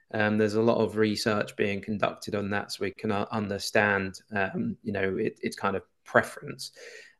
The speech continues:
Um, but if the preferable plants aren't present on a nursery, that doesn't mean you won't see a problem, because they will go to another plant in the absence of that. So they, you know,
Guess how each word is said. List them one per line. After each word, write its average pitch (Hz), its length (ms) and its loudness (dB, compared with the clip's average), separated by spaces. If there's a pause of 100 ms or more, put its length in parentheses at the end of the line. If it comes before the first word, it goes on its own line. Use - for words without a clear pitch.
Um, 98 560 2 (360)
but 127 380 6
if - 340 8 (400)
the 117 540 10
preferable 120 560 10
plants 113 560 4
aren't 110 260 4
present 113 300 4
on 113 100 0
a 107 80 0
nursery, 120 460 4
that 107 120 0
doesn't 113 280 4
mean 107 340 2 (360)
you 107 120 0
won't 104 240 4
see 104 160 2
a 101 60 2
problem, 101 500 0
because 101 260 -4
they 101 140 2
will 101 300 -2 (340)
go 107 180 2
to - 180 -4
another 104 260 2
plant 104 280 -2
in 101 80 -4
the 101 120 -4
absence 101 500 -4
of 104 160 -4
that. - 300 -6
So 104 240 -8
they, 107 240 2
you 113 160 -2
know, 98 100 0